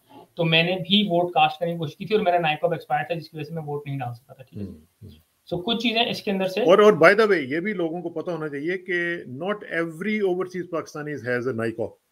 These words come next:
Speaker 1: hundred percent agreed।
Speaker 2: ठीक है
Speaker 1: बिल्कुल
Speaker 2: ना?
Speaker 1: सही
Speaker 2: क्योंकि
Speaker 1: कहा।
Speaker 2: ये जरूरी नहीं, मेरे पास भी नहीं है। तो
Speaker 1: बिल-,
Speaker 2: इसलिए,
Speaker 1: बिल्कुल सही कहा।
Speaker 2: हाँ, तो इसलिए ये बहुत सारे लोग ऐसे हैं जिनके पास नाइकॉब है ही नहीं, तो फिर वो,
Speaker 1: हम्म।
Speaker 2: वो, वो कैसे वोट डालेंगे? ओवरसीज तो हैं वो।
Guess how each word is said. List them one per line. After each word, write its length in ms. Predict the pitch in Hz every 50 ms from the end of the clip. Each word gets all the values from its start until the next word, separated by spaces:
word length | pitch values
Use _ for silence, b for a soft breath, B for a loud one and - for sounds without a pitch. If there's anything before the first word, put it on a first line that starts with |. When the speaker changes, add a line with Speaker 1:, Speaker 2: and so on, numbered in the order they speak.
| _ _ _ _ _ _ _ -
Speaker 1:
hundred 180 | 160 160 165 165
percent 220 | 160 - - 151
agreed। 200 | 131 127 127 123
Speaker 2:
ठीक 360 | - _ _ _ _ _ - -
है 80 | 135
Speaker 1:
बिल्कुल 240 | 151 180 147 220 214
Speaker 2:
ना? 60 | 202
Speaker 1:
सही 60 | -
Speaker 2:
क्योंकि 180 | 180 151 147 139
Speaker 1:
कहा। 80 | 160 160
Speaker 2:
ये 160 | 165 165 160
जरूरी 260 | 135 147 139 156 175
नहीं, 120 | 170 170
मेरे 200 | 156 147 175 202
पास 140 | 202 220 202
भी 120 | 170 196 180
नहीं 160 | 160 135 104
है। 80 | 87 - _ _ _ _ _ _ _ _ _ _ _ _ _ _ -
तो 100 | 156 160
Speaker 1:
बिल-, 100 | 170 -
Speaker 2:
इसलिए, 200 | - 170 196 196
Speaker 1:
बिल्कुल 180 | 202 190 214 -
सही 120 | - 175
कहा। 180 | 175 - - _ _ _ -
Speaker 2:
हाँ, 220 | - 139 127 127 127 -
तो 100 | 180 190
इसलिए 600 | 190 - - 202 208 220 226 220 208 - - - - -
ये 220 | 156 143 151 208
बहुत 360 | 208 147 208 185 185 233 226
सारे 180 | - 254 247 240
लोग 260 | 202 185 175 170 180
ऐसे 200 | 175 - - 170
हैं 160 | 156 165 180
जिनके 180 | 175 180 170 160
पास 120 | 180 160 131
नाइकॉब 360 | 143 147 156 156 185 175 175 110
है 140 | 117 131 160
ही 100 | 185 165
नहीं, 120 | 127 98 - b b b b b b -
तो 60 | -
फिर 120 | - 160 160
वो, 240 | 175 190 196 196
Speaker 1:
हम्म। 120 | 196 185 165
Speaker 2:
वो, 60 | 165
वो 60 | 190
कैसे 220 | 175 202 185 180 196
वोट 180 | 180 180 175
डालेंगे? 300 | 160 151 143 151 151 151
ओवरसीज 340 | 143 147 147 151 165 147 -
तो 60 | 175
हैं 140 | 143 156 196
वो। 220 | 208 190 175 -